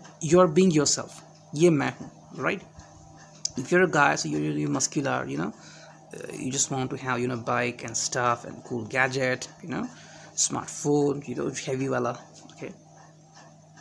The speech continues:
रिस्ट वॉच तो मेन हो, हो नहीं चाहिए, ओके, and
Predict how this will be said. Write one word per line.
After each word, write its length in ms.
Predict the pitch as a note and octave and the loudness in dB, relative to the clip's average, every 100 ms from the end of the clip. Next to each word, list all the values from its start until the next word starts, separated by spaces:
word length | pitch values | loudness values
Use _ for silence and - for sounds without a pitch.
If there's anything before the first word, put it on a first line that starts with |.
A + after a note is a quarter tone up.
| - - - - | -20 -20 -10 -2
रिस्ट 220 | D3 - | 0 0
वॉच 200 | C#3 - | -4 -4
तो 60 | C#3 | -4
मेन 220 | B2 B2+ | -2 -2
हो, 120 | C3 | -6
हो 280 | A#2+ C3+ B2 | -8 -6 -4
नहीं 180 | B2+ B2+ | -2 -2
चाहिए, 280 | - A#2 D3 - - | -2 -4 -12 -18 -16
ओके, 460 | - D3+ E3 D3+ B2+ | -14 -12 -12 -12 -10
and 140 | B2 | -6